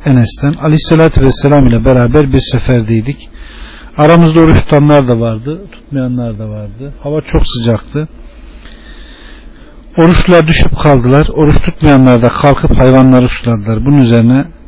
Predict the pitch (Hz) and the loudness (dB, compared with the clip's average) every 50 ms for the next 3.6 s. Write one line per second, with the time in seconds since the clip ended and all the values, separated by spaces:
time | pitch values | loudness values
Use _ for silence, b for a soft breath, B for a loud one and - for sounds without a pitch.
0 | - - - - - 147 147 135 131 131 - 131 135 131 127 120 - - 156 - | -20 -20 -20 -10 -4 -2 0 2 2 0 0 0 0 0 2 2 4 2 2 0
1 | - - 123 120 117 113 120 131 143 143 - 143 135 120 120 147 143 139 - 127 | 0 0 0 2 2 2 2 2 0 -2 -4 -4 -4 -2 0 0 -2 -2 -2 -2
2 | 113 113 117 113 113 113 113 104 - - - 73 131 127 120 - - - 113 110 | -2 0 0 2 2 0 0 -2 -4 -4 -4 -2 0 2 2 2 2 0 -2 -4
3 | 110 113 113 107 113 107 101 - - - 135 139 | -6 -6 -6 -4 -6 -6 -6 -8 -10 -10 -10 -10